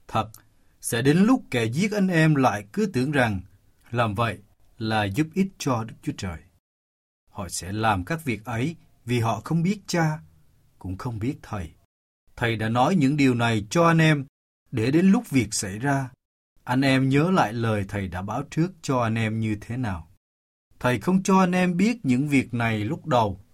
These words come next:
vì lúc đó Thầy đang ở với anh em. Tuy vậy, giờ thì Thầy đi về với Đấng đã sai phái Thầy. Vậy mà chẳng ai trong anh em hỏi, "Thầy sẽ đi đâu?" Vì Thầy đã nói những điều này cho anh em,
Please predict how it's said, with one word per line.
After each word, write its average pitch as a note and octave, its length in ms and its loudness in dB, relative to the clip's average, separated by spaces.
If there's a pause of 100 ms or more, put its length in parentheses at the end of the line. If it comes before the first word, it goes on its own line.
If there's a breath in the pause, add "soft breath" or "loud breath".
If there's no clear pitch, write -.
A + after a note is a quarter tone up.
vì G#2 220 -6
lúc G2+ 240 -8
đó A#2+ 340 -4 (180)
Thầy G2 180 -6
đang A2 240 -4
ở F#2 240 -10
với B2 240 -6
anh A2+ 200 -10
em. G2 220 -6 (1080)
Tuy F3+ 160 4
vậy, C3 300 2 (420)
giờ C3+ 300 4
thì C3+ 120 2
Thầy B2+ 220 0
đi F#3+ 260 6
về C3 280 2
với B2 180 0
Đấng D3+ 300 0
đã G#2+ 160 -2
sai C#3+ 400 -2
phái C#3 260 -2
Thầy. G#2+ 380 -2 (840)
Vậy A2 220 -4
mà G#2+ 160 -2
chẳng G#2+ 320 -4
ai D3 300 2
trong C3 180 -2
anh B2+ 120 2
em B2 180 -2
hỏi, G2 340 -8 (420)
"Thầy G#2 220 -6
sẽ F#2+ 240 -6
đi C3 180 -6
đâu?" B2+ 300 0 (1400)
Vì A#2+ 120 0
Thầy A#2+ 200 -2
đã A2 140 -2
nói C3+ 260 2
những D3+ 200 2
điều C#3+ 180 6
này A#2+ 320 2
cho D#3+ 140 2
anh D#3+ 140 4
em, D#3 240 2